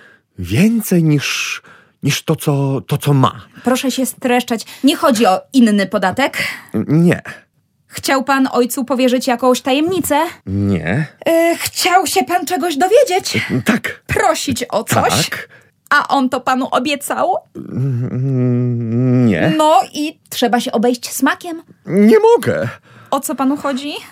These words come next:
Speaker 1: O, o pani rękę.
Speaker 2: O moją rękę? No to się pan źle wybrał. Moją rękę już obiecałam komu innemu.
Speaker 1: A mnie ojciec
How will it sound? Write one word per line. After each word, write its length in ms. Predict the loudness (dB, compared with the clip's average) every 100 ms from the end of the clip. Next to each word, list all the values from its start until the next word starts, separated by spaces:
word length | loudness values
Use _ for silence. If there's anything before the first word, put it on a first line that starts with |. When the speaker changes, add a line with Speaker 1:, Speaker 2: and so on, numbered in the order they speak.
| _ -20 -8 0
Speaker 1:
O, 100 | 0 -2 _ -20 -20 -20 -10 -4
o 100 | -2
pani 440 | 0 2 2 4
rękę. 440 | 4 2 -2 -8 -8 0
Speaker 2:
O 140 | 4
moją 720 | 6 6 6 2 2 2 2
rękę? 640 | 4 2 0 0 2 2 2
No 320 | 0 0 0
to 140 | -2
się 140 | -4 -2
pan 220 | -2 -2
źle 220 | 0 0
wybrał. 300 | 0 0 0
Moją 460 | 2 2 2 2 0
rękę 300 | -2 -2 -2
już 180 | -4
obiecałam 500 | -4 -6 -4 -2 -2
komu 220 | -2 0 4
innemu. 540 | 6 6 6 2 0 -4 -18 -14 -6 -2
Speaker 1:
A 80 |
mnie 400 | -2 2 2 0 -2
ojciec 540 | -4 -4 -4 -8 -8